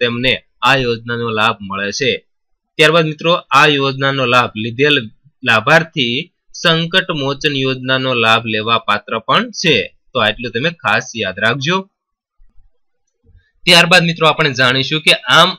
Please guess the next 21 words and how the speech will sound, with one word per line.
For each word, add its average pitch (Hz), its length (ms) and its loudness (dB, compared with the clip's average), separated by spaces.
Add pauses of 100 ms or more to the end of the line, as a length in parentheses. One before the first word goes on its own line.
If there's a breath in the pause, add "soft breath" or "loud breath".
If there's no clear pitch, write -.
આદમી 135 580 -2
યોજના 156 520 4
વીમાનો 127 720 0
કેટલો 139 580 0
લાભ 107 360 2
મળે 95 240 -6
છે. 147 160 0 (440)
તો 139 120 0
મિત્રો, 135 280 -2
કુદરતી 151 640 0
મૃત્યુ 135 440 -6
સમયે 123 400 -2
કુટુંબને 123 720 -4 (280)
રૂપિયા 123 360 0
ત્રીસ 135 440 -4
હજાર 139 360 0 (560)
અને 165 360 2 (220)
આકસ્મિક 165 680 0
મૃત્યુ 139 380 -6
સમયે 131 480 -2
અને 151 420 0